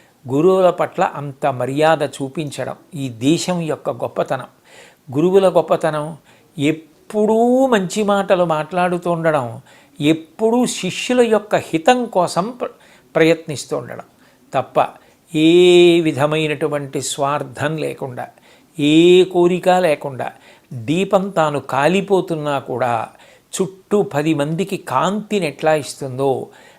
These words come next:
అలా నిజానికి ఎక్కువ మాట్లాడిన కారణం చేత తన ఆయుర్దాయం తరిగిపోతున్నా, "ఇంతకన్నా నా జీవితానికి ఏం కావాలి,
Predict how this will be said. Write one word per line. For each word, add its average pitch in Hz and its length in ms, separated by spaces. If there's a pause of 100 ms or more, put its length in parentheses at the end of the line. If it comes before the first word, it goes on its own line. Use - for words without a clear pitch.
(120)
అలా 131 420 (380)
నిజానికి 170 560
ఎక్కువ 170 520
మాట్లాడిన 175 760
కారణం 170 640
చేత 165 160
తన 156 340
ఆయుర్దాయం 165 800
తరిగిపోతున్నా, 143 1000 (420)
"ఇంతకన్నా 156 760
నా 170 140
జీవితానికి 147 800
ఏం 156 180
కావాలి, 143 600